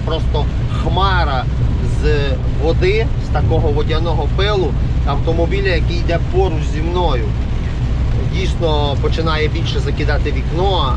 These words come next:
не справляються двірники, але монітор продовжує бути сухесеньким. От сухесеньким від слова зовсім і постійно. Я не знаю, скільки вам це замітно. Е, що Мерседес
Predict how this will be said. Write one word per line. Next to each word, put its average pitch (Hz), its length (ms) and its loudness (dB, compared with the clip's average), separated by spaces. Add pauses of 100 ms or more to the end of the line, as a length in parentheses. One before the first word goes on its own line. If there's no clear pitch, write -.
(140)
не - 100 0
справляються 151 960 0 (300)
двірники, 160 640 0 (180)
але 143 500 0 (720)
монітор - 560 2 (160)
продовжує - 720 0 (180)
бути - 260 0 (220)
сухесеньким. 160 920 0 (200)
От - 80 0 (160)
сухесеньким - 800 0 (420)
від - 80 2 (120)
слова 151 300 2 (260)
зовсім 214 480 0 (220)
і 208 120 0 (180)
постійно. - 840 0
Я - 60 0
не - 160 0
знаю, 175 300 0 (300)
скільки - 260 0
вам 151 140 0 (100)
це 143 220 -2 (440)
замітно. 117 320 0 (840)
Е, 135 180 0 (140)
що 240 240 2
Мерседес 180 480 0